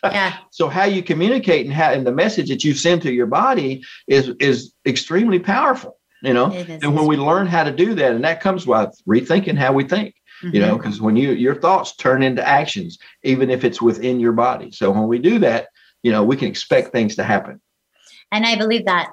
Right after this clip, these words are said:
Speaker 1: I totally, God made us that way to
Speaker 2: Exactly.
Speaker 1: heal ourselves.
Speaker 2: Exactly.
Speaker 1: Emotionally, spiritually, physically.
Speaker 2: Yep.
Speaker 1: We are, we are this
Speaker 2: Yep.
Speaker 1: machine, this just beautiful
Speaker 2: Yep.
Speaker 1: creation.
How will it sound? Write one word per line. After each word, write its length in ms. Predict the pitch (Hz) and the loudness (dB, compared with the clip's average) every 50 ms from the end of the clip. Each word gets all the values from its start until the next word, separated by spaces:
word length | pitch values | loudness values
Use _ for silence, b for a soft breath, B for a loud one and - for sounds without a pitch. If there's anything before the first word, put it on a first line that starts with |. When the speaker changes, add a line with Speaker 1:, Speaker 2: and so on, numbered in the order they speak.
| _ - | _ -4
Speaker 1:
I 340 | - 185 196 196 196 202 - - | -2 0 0 0 -2 -6 -10 -12
totally, 800 | - - - 262 262 254 247 233 233 226 220 214 208 208 214 B B B B B B _ _ _ _ - - - _ _ _ _ _ - 196 - | -10 -6 -2 0 2 2 2 0 -2 -2 0 -2 -2 -4 -8 B B B B B B _ _ _ _ -20 -20 -20 _ _ _ _ _ -10 -8 -4
God 280 | - 214 220 214 208 | -2 -2 0 0 0
made 180 | 208 208 196 175 | -2 -2 -2 -4
us 100 | 165 160 | -4 -4
that 180 | - 160 - - | -2 -2 -2 -2
way 260 | 156 147 - - _ _ _ _ - | -4 -6 -6 -10 _ _ _ _ -4
to 80 | - | -2
Speaker 2:
Exactly. 300 | 208 196 220 165 190 202 190 | -2 -2 0 0 0 0 0
Speaker 1:
heal 80 | 170 | 0
ourselves. 420 | - 185 180 165 - - - - - | -2 -2 -2 -2 -2 -2 -2 0 0
Speaker 2:
Exactly. 580 | - 117 - 104 113 - 185 233 269 269 196 202 | -2 -4 -4 -2 0 2 2 2 0 -2 -6 -4
Speaker 1:
Emotionally, 480 | 208 226 240 269 - - 269 277 277 | 0 0 0 0 0 0 0 2 0
spiritually, 540 | 269 269 - 240 233 233 226 - 226 220 226 | 0 0 0 0 0 0 0 -2 -2 -2 -2
physically. 540 | 226 - 220 208 208 196 - - 180 165 156 | -2 -2 -2 -2 0 0 -2 -2 -2 -4 -4
Speaker 2:
Yep. 60 | 170 185 | -4 -2
Speaker 1:
We 360 | 190 247 247 254 254 247 240 - - | 0 0 2 2 2 0 -2 -2 0
are, 360 | 202 202 196 196 196 196 196 B B B B B | 0 2 2 2 0 -2 -4 B B B B B
we 240 | - 196 226 226 247 | -6 -4 0 2 2
are 120 | 233 220 | 2 2
this 260 | 214 196 180 180 - - | 2 0 -2 -2 -2 -2
Speaker 2:
Yep. 60 | 196 | -2
Speaker 1:
machine, 640 | 185 175 - - - 190 196 208 226 247 269 262 233 | -2 -2 -2 -4 -4 -4 -2 0 2 2 2 2 2
this 240 | 240 233 - - 190 190 185 - _ _ _ _ _ _ - 208 | 2 0 -2 -4 -8 -12 -12 -14 _ _ _ _ _ _ -4 -2
just 320 | 196 247 220 190 190 175 | -2 -2 -2 -4 -6 -8
beautiful 560 | 180 214 262 302 339 339 330 330 - 254 226 202 | -4 0 2 2 2 2 0 -2 -2 -2 -2 -2
Speaker 2:
Yep. 80 | 175 - | -4 -6
Speaker 1:
creation. 800 | - - 240 220 214 294 359 381 381 - - - - - - | -6 -6 -4 -2 0 0 0 0 -2 -4 -6 -8 -10 -12 -16